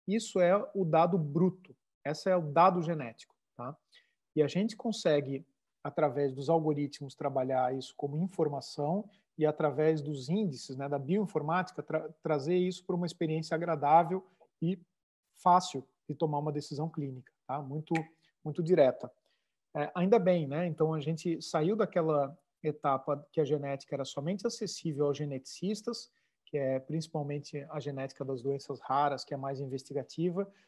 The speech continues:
e pelo menos pra essas aplicações, a genética já é bastante acessível pra um profissional de saúde, é, que não precisa ser especializado na área.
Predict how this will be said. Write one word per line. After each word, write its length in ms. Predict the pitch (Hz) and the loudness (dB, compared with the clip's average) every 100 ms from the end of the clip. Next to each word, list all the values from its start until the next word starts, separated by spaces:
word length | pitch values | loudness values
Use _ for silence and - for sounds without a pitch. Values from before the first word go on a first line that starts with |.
| _ | _
e 120 | - 175 | -6 0
pelo 260 | 190 190 | 4 4
menos 260 | 170 175 165 | 4 0 -2
pra 200 | - 156 | 2 6
essas 320 | 190 196 156 | 4 2 -4
aplicações, 760 | 151 151 147 170 - 180 190 - | -4 -4 -6 -6 -4 -4 -6 -10
a 60 | 165 | -8
genética 540 | 170 151 151 151 160 | -4 -2 -4 -4 -2
já 120 | 147 | 0
é 120 | 135 139 | 0 0
bastante 540 | 147 - 151 147 - _ _ _ | -2 -4 -6 -6 -10 _ _ _
acessível 680 | 156 - 190 - - 185 156 | -8 -2 -2 -2 -2 0 -2
pra 140 | 151 160 | -4 -4
um 60 | |
profissional 480 | 156 160 - 151 147 | -2 -4 -4 -4 -4
de 80 | 147 | -4
saúde, 500 | - 147 143 139 147 _ _ _ - | -2 0 0 -4 -8 _ _ _ -6
é, 180 | 143 139 | -4 -4
que 160 | - | -2
não 160 | 160 156 | -2 -4
precisa 280 | - 160 147 | -6 -6 -6
ser 160 | 156 | -6
especializado 600 | 143 156 156 147 143 139 | -8 -8 -8 -4 -2 -2
na 100 | 160 | -2
área. 240 | 151 117 | -4 -6